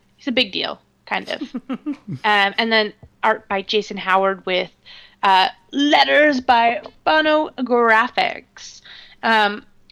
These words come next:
Speaker 1: we live, we're taken to a, you know, Earth, normal Earth, but instead of, you know, normal, normal Earth, aliens have evaded, invaded. We don't really know much about them other than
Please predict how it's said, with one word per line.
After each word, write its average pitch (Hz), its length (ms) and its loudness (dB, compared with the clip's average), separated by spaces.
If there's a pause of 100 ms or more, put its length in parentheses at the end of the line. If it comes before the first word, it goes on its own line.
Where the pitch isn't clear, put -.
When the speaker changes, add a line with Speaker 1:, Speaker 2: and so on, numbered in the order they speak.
Speaker 1:
we 254 180 -2
live, 240 400 2 (420)
we're 233 160 0
taken 262 260 0
to 254 120 2
a, 214 340 4 (120)
you 214 200 -4 (100)
know, 196 340 -4
Earth, 208 220 4 (340)
normal 233 360 4
Earth, 202 340 2
but 196 200 4
instead 202 320 -2
of, 196 100 -2
you 196 80 -6
know, 185 220 -8
normal, 269 280 2
normal 196 320 0
Earth, 190 260 -2 (500)
aliens 254 400 2
have 233 120 -2
evaded, 202 360 0 (100)
invaded. 214 560 2 (800)
We 247 80 0
don't 247 180 2
really 254 200 2
know 220 160 2
much 208 240 0
about 196 260 0
them 196 280 -2
other 202 200 0
than 190 400 -2